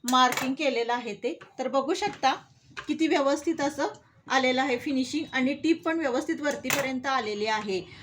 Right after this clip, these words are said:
म्हणजे तुम्हाला लक्षातच आलं असेल, अगोदर मी टीप मारून घेतली, अ, दोन्ही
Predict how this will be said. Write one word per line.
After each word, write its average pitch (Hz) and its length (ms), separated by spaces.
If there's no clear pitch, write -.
म्हणजे 277 220
तुम्हाला 339 300
लक्षातच 339 540
आलं 285 220
असेल, 247 320
अगोदर 294 420
मी 349 160
टीप 330 380
मारून 294 280
घेतली, 311 380
अ, 233 220
दोन्ही 277 300